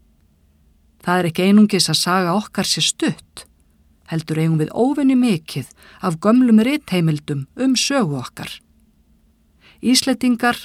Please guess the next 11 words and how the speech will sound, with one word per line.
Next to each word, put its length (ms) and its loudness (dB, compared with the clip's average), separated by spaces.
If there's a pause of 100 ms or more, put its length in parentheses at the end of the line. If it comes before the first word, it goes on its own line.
voru 240 -4 (100)
duglegir 520 -2
að 100 -2
skrifa 420 -2
um 80 0
sögu 380 0
sína 340 -4 (320)
á 80 0
miðöldum. 640 2 (3250)
Verkefni. 640 -4 (2750)
Eitt. 560 -4